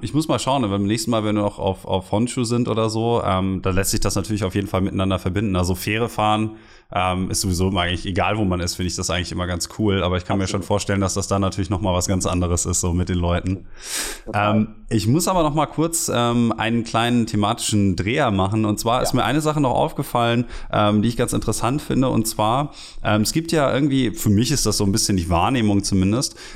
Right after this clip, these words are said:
Speaker 1: ähm, viele Leute, die gerade so in der Feinart-Fotografie oder so, ähm, zu Hause sind, die dann doch, ähm,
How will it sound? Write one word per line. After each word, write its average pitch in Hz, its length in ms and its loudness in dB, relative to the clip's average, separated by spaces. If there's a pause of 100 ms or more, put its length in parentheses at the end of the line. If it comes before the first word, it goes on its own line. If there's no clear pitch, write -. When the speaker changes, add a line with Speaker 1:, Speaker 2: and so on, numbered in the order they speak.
(100)
Speaker 1:
ähm, 95 480 2
viele 151 460 0
Leute, 117 480 2
die 113 120 -6
gerade 123 420 0
so 110 120 0
in 104 60 0
der 101 120 2
Feinart-Fotografie 123 1120 0
oder 117 160 2
so, 113 280 2 (360)
ähm, 107 220 2
zu 98 180 -2
Hause 131 240 0
sind, 123 320 0
die 107 100 -2
dann 101 240 2
doch, 131 380 -2
ähm, 107 600 2